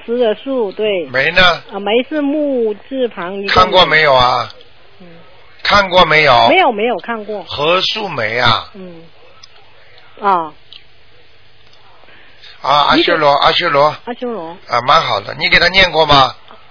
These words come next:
Speaker 1: 啊，我给他念过。
Speaker 2: 啊，你看了吧？
Speaker 1: 嗯。
Speaker 2: 我跟你说，不念的话，不可能上去的。
Speaker 1: 嗯。
Speaker 2: 好不好？
Speaker 1: 嗯。啊，还有我身上有没有光呢？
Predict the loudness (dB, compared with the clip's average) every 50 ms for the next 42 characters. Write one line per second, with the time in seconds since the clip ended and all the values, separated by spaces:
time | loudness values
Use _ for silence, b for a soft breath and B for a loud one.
0 | -12 -6 -4 -2 0 2 2 2 0 0 -2 -4 -8 -16 -6 0 2 4 4 4
1 | 2 0 -2 -2 -2 -2 -2 -2 -2 -4 -2 -2 -4 -4 0 0 2 2 2 0
2 | -2 -8 -16 -18 -8 -4 0 2 4 2 2 0 -2 -8 -6 -4 -2 -2 -2 0
3 | 2 2 2 2 0 -4 -10 -18 -20 -20 -20 -20 -20 -14 -10 -10 -6 -2 -2 0
4 | 0 -2 -4 -4 -2 0 0 0 0 -2 -6 -4 0 0 0 0 0 2 2 2
5 | 0 0 -2 -4 -4 -4 -4 -4 -6 -6 -4 -2 -2 -2 -4 -6 -10 -12 -18 -20
6 | -20 -20 -20 -20 -20 -20 -20 -20 -20 -20 -20 -16 -14 -12 -8 -6 -4 0 2 4
7 | 4 6 6 6 4 4 0 -4 -20 -20 -16 -12 -12 -12 -12 B B B B B
8 | B 0 4 4 4 4 2 2 2 2 4 4 4 2 2 2 0 2 2 2
9 | 2 2 0 0 0 0 0 0 0 2 0 0 0 0 -2 -4 -4 -4 -6 -8